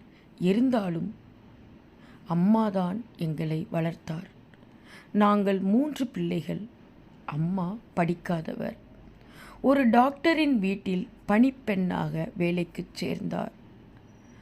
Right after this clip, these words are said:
அப்பாவும் எங்களை விட்டு நீங்கினார்.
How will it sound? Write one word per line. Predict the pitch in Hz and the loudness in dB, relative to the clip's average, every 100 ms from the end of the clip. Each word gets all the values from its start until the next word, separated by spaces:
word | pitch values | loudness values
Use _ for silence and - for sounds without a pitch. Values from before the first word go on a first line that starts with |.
| - - | -20 -4
அப்பாவும் | 175 - - 180 165 170 254 - - - | -4 -4 -4 -2 -2 -4 -6 -10 -14 -4
எங்களை | 190 175 175 170 | -2 0 0 0
விட்டு | 170 - - 320 - - | -4 -6 -8 -8 -10 -10
நீங்கினார். | - 170 170 160 165 165 180 | -2 0 0 0 -2 -4 -6